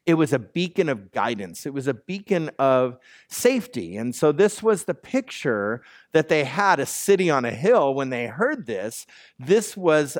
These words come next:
the direction, this was the guidance, this was the protection, this was to draw them to Yahweh. And that's what Jesus was hoping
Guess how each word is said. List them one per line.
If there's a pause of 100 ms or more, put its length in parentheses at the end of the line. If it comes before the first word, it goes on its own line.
the
direction,
this
was
the
guidance,
this
was
the
protection,
this
was
to
draw
them
to
Yahweh. (380)
And
that's
what
Jesus
was
hoping